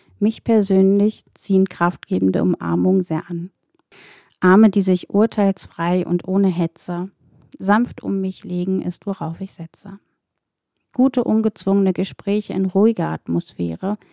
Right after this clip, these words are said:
in denen ich gerne meine Gefühle erkläre. Sowas hilft mir persönlich schon sehr weiter,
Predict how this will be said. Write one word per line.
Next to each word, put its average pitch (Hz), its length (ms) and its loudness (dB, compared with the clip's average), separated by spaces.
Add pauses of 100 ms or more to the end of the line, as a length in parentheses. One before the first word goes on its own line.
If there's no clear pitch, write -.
(440)
in 185 140 -4
denen 180 240 4
ich 170 160 2
gerne 170 260 0
meine 180 320 2
Gefühle 185 440 -6
erkläre. 175 600 -8 (580)
Sowas 233 340 2
hilft 202 260 -2
mir 208 100 0
persönlich 175 560 -2
schon 185 180 -2
sehr 202 180 0
weiter, 170 460 0